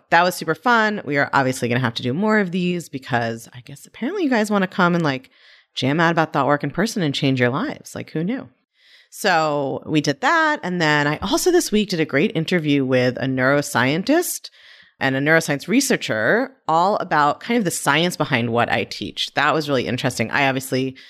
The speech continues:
my work is informed by science, but, like, I'm not a neuroscientist myself, <laughs> right? I more study myself and my clients and I read, but I'm not doing experiments. And she does empirical research.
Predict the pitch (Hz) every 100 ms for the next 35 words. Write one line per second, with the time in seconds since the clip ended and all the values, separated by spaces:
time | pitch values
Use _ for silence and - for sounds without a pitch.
0 | - - _ 151 147 151 151 147 139 320
1 | 339 208 - 139 135 131 123 123 127 147
2 | 113 120 135 127 120 117 107 127 - 113
3 | - 139 98 175 180 - - 262 233 175
4 | 151 151 131 - - - 135 135 131 -
5 | 117 120 127 - 113 120 139 151 - 247
6 | 214 185 170 143 123 123 139 185 156 143
7 | 127 123 127 123 120 127 120 131 120 113
8 | 107 - 123 104 73 110 214 - - -
9 | - - 139 139 - 139 135 131 104 107
10 | 110 120 131 - 117 113 110 107 113 -
11 | - 131 - -